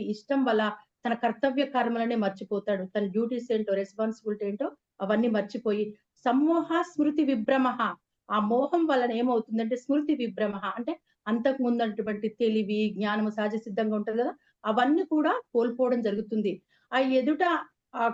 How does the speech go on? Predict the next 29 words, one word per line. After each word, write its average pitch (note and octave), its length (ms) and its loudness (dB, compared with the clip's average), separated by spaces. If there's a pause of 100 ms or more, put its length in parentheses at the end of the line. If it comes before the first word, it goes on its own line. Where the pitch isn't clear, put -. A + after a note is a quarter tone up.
(500)
అడ్డుకున్న C4 460 2
వాళ్ళు B3 160 4
ఉంటారు A#3 260 0
కదా A#3+ 160 0 (140)
కోరికలని, A#3+ 440 2 (380)
వాళ్ళు C4 280 2 (100)
మన B3 140 2 (160)
తల్లిదండ్రులే B3 540 2 (100)
కావచ్చు, G#3 400 -2 (120)
తోబుట్టువులే A3+ 640 2
కావచ్చు, G#3 300 0 (100)
ఎవరైనా D4+ 300 2 (100)
కావచ్చు, G3+ 320 0 (380)
ఆ B3 80 2
కోరికకి B3+ 520 0
ఎవరైతే B3 320 2
అడ్డుపడతారో G#3+ 720 0 (840)
వాళ్ళని C#4+ 420 2
కూడా D4+ 180 4 (640)
మర్చిపోతారు A#3+ 640 0
అన్నట్టు, G3 260 -2 (100)
ఎవరు B3+ 220 2
వాళ్ళు A3 240 2
ఏంటనేది G#3+ 360 0
కూడా C#4 220 2
మర్చిపోతారు. G#3 600 -4 (320)
స్మృతి E4+ 340 0
భ్రంశాత్ C4+ 600 0
బుద్ధి A3+ 300 0